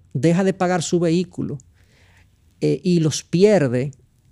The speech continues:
van a perder él y va a perder eventualmente la iglesia porque la persona va a terminar en una peor condición financiera que la que comenzó.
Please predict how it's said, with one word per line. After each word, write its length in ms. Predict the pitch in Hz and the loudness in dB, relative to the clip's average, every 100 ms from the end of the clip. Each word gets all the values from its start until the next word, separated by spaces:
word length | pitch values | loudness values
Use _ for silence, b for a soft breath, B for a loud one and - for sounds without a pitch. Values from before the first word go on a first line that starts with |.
| - 143 | -8 -4
van 280 | 123 175 | 0 2
a 120 | 202 - | 2 0
perder 340 | 170 147 143 | 0 2 2
él 240 | 214 240 - | 4 2 2
y 80 | 160 | 2
va 100 | 170 | 2
a 40 | |
perder 260 | 170 156 156 | 2 2 2
eventualmente 520 | 147 143 147 151 156 | 0 0 0 0 0
la 60 | |
iglesia 280 | 160 165 196 | 0 0 -2
porque 200 | 180 170 | -4 -2
la 100 | 160 | -2
persona 280 | 143 139 165 | -2 -4 -2
va 80 | 170 | -2
a 40 | |
terminar 280 | 170 170 160 | -2 -2 0
en 80 | 160 | 0
una 200 | 170 175 | -2 -2
peor 340 | 170 170 254 | 0 2 2
condición 400 | 254 190 165 165 | 0 -2 0 -2
financiera 420 | 151 156 147 156 143 | -2 -2 -2 -2 -2
que 100 | 139 | -2
la 100 | 135 | -2
que 80 | 131 | -4
comenzó. 400 | 107 - - | -6 -8 -10